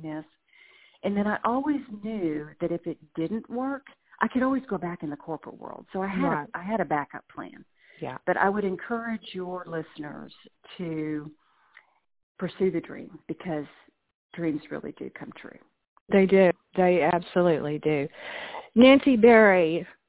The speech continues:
Speaker 2: thank you so much for this absolutely wonderful podcast. It has been fun, and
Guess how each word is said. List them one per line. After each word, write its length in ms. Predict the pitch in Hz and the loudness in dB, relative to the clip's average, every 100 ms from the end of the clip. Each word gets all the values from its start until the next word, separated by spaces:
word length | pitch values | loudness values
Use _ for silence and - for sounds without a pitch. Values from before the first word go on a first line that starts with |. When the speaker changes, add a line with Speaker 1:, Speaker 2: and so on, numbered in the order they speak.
| - | -4
Speaker 2:
thank 240 | 254 262 | -2 -2
you 100 | 254 240 - | -4 -6 2
so 180 | 254 233 | 4 6
much 440 | 233 226 185 - - - | 8 8 6 4 -8 -6
for 200 | 214 202 | -2 0
this 160 | 202 - _ | 0 -2 _
absolutely 520 | 202 208 - 190 185 | -6 -4 -4 -4 -2
wonderful 680 | 175 180 185 185 185 - 160 | -2 2 2 2 0 0 -2
podcast. 680 | - 160 160 - 147 139 - - | 0 -2 -2 -6 -8 -6 -8 0
It 160 | 180 165 | 0 2
has 220 | 160 160 - | 0 -2 0
been 240 | 165 160 - - | 0 0 -2 6
fun, 320 | 175 165 175 - - - - - | 6 6 2 -4 -18 -18 -10 0
and 380 | 190 180 180 | 4 4 2